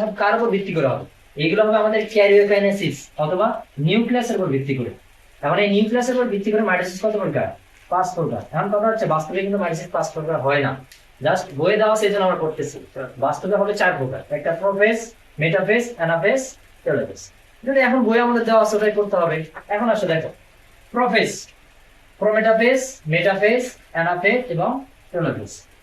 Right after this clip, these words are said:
দেখেন প্রোফেজের যে বৈশিষ্ট্য, এই প্রোফেজ দীর্ঘ সময় নেওয়া হবে, এই জন্য এটাকে বলা হয় দীর্ঘস্থায়ী পর্যায়। এরপর এর ভিতরে যে নিউক্লিয়াসটা থাকবে,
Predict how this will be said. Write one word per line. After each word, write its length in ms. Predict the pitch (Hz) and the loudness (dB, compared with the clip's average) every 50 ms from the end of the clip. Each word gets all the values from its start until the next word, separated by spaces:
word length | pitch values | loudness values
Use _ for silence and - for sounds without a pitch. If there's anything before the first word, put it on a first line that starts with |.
| - _ - - - - - - - _ - | -20 _ -20 -20 -20 -20 -20 -20 -20 _ 0
দেখেন 220 | 185 180 180 180 160 165 | 0 2 2 2 0 0
প্রোফেজের 320 | 220 226 233 254 254 277 247 | -2 0 0 2 0 2 2
যে 60 | 269 240 226 | 2 2 2
বৈশিষ্ট্য, 360 | 214 220 240 240 - - 175 156 - - - 208 | 2 0 0 -2 -4 -4 -2 -2 -2 -2 -2 -2
এই 60 | 208 214 214 | -2 0 -2
প্রোফেজ 360 | 247 233 233 240 247 254 254 - - - - - - 160 | -2 -2 -2 0 0 0 0 -2 -6 -14 -20 -14 -6 -2
দীর্ঘ 160 | 185 202 202 240 240 233 - | 0 0 0 0 -2 -2 -2
সময় 200 | 220 214 214 202 185 | 0 0 2 2 2
নেওয়া 140 | 170 151 139 | 2 0 0
হবে, 140 | 135 - - - 170 | -2 -4 -8 -8 -6
এই 40 | 180 | -6
জন্য 120 | 214 226 226 214 | -2 -2 -2 0
এটাকে 160 | 214 208 220 214 | 0 -2 0 0
বলা 100 | 208 208 - | -2 0 0
হয় 100 | 220 208 165 | 0 -2 0
দীর্ঘস্থায়ী 540 | 165 160 160 175 180 175 - - 180 185 220 269 - - - - - - - - - - _ | 0 0 0 0 -2 -2 -4 -2 -2 -2 0 -2 -4 -8 -16 -20 -20 -20 -20 -20 -20 -10 _
পর্যায়। 360 | - 196 190 147 135 - - - - - - - _ _ 196 208 | 0 0 0 0 -2 -4 -6 -8 -14 -20 -20 -20 _ _ -2 0
এরপর 200 | 226 226 254 254 226 220 | 0 2 0 0 0 2
এর 80 | 220 226 240 | 2 4 4
ভিতরে 200 | 254 262 262 262 254 | 4 2 2 2 2
যে 40 | 269 247 220 | 2 0 0
নিউক্লিয়াসটা 460 | 220 226 226 269 269 254 254 254 214 202 185 | 0 0 0 0 0 -2 -2 -4 -4 -2 -2
থাকবে, 240 | 175 - 139 147 | -2 -2 -2 -2